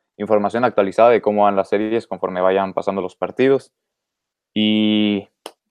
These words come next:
pues, cualquier cosa, díganos, eh, sus predicciones sobre estas,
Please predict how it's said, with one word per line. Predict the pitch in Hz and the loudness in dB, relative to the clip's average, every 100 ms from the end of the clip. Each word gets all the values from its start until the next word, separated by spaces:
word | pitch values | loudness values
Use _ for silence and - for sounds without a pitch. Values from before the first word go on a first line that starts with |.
| _ _ - | _ _ 0
pues, | 107 - | 2 2
cualquier | - 101 120 117 | 0 2 2 4
cosa, | 139 139 143 | 2 4 4
díganos, | 117 123 127 135 - - _ - | 4 0 -2 -6 -10 -20 _ -6
eh, | 101 95 92 92 92 92 - _ | -2 -2 -4 -6 -6 -8 -10 _
sus | - 110 | -8 -4
predicciones | - 98 92 - 117 117 | 0 0 0 2 2 4
sobre | 104 95 101 | 2 2 2
estas, | 101 - 101 95 90 87 82 _ | 0 0 4 4 4 0 -6 _